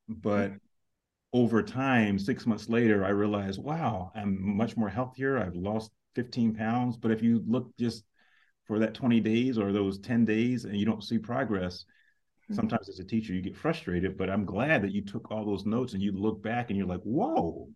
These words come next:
Speaker 1: we
Speaker 2: Right.
Speaker 1: did make progress."
Speaker 2: Right. Because the parallel to school is, you know, you have a two-week break and they come back and you feel like you're at square one, but they bounce back.
Speaker 1: Yeah.
Speaker 2: Or you go from reading fiction to nonfiction and th-,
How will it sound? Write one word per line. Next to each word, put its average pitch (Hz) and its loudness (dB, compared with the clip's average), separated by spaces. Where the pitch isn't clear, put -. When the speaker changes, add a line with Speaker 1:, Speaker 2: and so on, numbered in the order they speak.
Speaker 1:
we 214 -10
Speaker 2:
Right. - 4
Speaker 1:
did - -12
make 110 6
progress." 87 -6
Speaker 2:
Right. 247 4
Because 302 4
the 240 8
parallel 277 4
to 240 -4
school 294 4
is, 202 4
you 262 8
know, 226 6
you 226 6
have 247 6
a 240 2
two-week 247 2
break 233 8
and 214 6
they 202 4
come 208 2
back 220 6
and 208 6
you 208 8
feel 220 4
like 214 2
you're 202 2
at - -4
square 190 0
one, 196 0
but 240 6
they 254 10
bounce 262 8
back. - 6
Speaker 1:
Yeah. 190 0
Speaker 2:
Or 233 8
you 214 8
go 240 8
from 220 4
reading 220 6
fiction 220 2
to 214 0
nonfiction 202 4
and 208 6
th-, 208 4